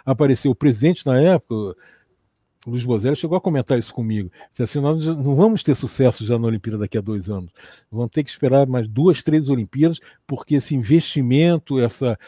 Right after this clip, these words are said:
essa experiência que vai se ganhar, os contatos no exterior, e com torneios e tudo,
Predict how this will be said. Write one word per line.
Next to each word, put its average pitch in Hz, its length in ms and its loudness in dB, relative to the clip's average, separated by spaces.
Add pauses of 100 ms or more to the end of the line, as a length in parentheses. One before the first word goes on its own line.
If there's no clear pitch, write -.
(160)
essa 120 560 -2 (240)
experiência 143 840 0
que 123 100 -14
vai 127 140 -4
se 123 140 -8
ganhar, 120 320 -4
os 139 160 -6
contatos 151 720 2 (200)
no 131 60 -10
exterior, 135 760 -2
e 107 100 -12 (420)
com 127 140 -12
torneios 131 640 0
e 113 60 -8
tudo, 165 160 -4